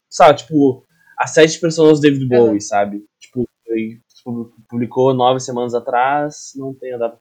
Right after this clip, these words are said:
Speaker 1: pra mim. Mas, sabe, tipo, pô, isso é um, é um conhecimento só de quem sabe, de quem tá no meio, de quem pesquisa, sabe?
Speaker 2: Sim.
Speaker 1: Daí tu tem um gifzinho, tu tem, tipo,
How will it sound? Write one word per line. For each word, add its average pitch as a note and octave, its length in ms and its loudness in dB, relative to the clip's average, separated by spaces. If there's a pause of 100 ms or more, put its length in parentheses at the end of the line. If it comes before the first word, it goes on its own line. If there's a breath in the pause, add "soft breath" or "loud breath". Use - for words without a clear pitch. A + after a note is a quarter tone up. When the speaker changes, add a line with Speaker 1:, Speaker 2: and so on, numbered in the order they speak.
Speaker 1:
pra A#2+ 120 -18
mim. G2 140 -16 (840 soft breath)
Mas, B2 160 -2
sabe, C#3 240 6
tipo, C#3 240 -12 (140)
pô, F#3 180 4
isso C#3 160 2
é B3 40 6
um, B3+ 180 -4 (240)
é A#2+ 40 -4
um G3 300 -2 (300)
conhecimento A3 720 0 (180)
só - 140 -2
de E3 140 0
quem D4 100 4
sabe, D#4+ 380 2
de - 100 -14
quem E3 160 -2
tá D#3+ 140 4
no G3 100 -2
meio, F3+ 400 4
de D#3 140 -6
quem E3+ 160 -4
pesquisa, C#3+ 600 -2 (320)
sabe? G#2 440 -2
Speaker 2:
Sim. G#3 320 -18 (420)
Speaker 1:
Daí C#3 180 6
tu D3+ 120 -8
tem E3 180 2
um E3 60 -2
gifzinho, D3 760 0
tu - 120 -20
tem, C#3+ 120 -2
tipo, C3+ 400 -6